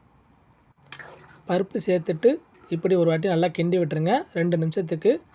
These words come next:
அப்படியே விட்டுருங்க, நல்லா கொதி வரட்டும். கொதி வந்தோடனே நம்ம கட் பண்ணி வச்சிருக்க முள்ளங்கியை சேர்த்துக்கலாம். பாருங்க, கொதி வர ஆரம்பிச்சிருச்சு.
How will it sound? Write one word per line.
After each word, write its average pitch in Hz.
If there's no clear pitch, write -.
அப்படியே 165
விட்டுருங்க, 160
நல்லா 160
கொதி 160
வரட்டும். 160
கொதி 180
வந்தோடனே 185
நம்ம 185
கட் 170
பண்ணி 214
வச்சிருக்க 170
முள்ளங்கியை 180
சேர்த்துக்கலாம். 160
பாருங்க, 156
கொதி 160
வர 160
ஆரம்பிச்சிருச்சு. 147